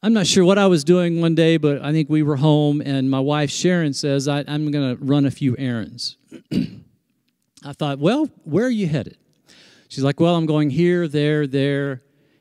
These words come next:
And one of the places was close to the Walmart right down here. See, I had a little something on my mind. Had a little something that I needed to do a little recon work, uh, for me, not for her. So I'm like, "Do you mind if I ride with you, honey? I, I, I need to just stop by Walmart for a minute, and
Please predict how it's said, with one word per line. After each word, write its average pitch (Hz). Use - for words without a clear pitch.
And 131
one 156
of 214
the 180
places 139
was 131
close 156
to 165
the 139
Walmart 113
right 123
down 117
here. 101
See, 175
I 160
had 170
a 180
little 180
something 170
on 147
my 143
mind. 151
Had 160
a 165
little 170
something 185
that 151
I 165
needed 170
to 151
do 165
a -
little 156
recon 139
work, 113
uh, 117
for 311
me, 151
not 131
for 175
her. 113
So 196
I'm 196
like, 196
"Do 190
you 185
mind 220
if 226
I 196
ride 180
with 202
you, 202
honey? 208
I, 175
I, 170
I 170
need 175
to 156
just 160
stop 160
by 160
Walmart 160
for 156
a 156
minute, 160
and 135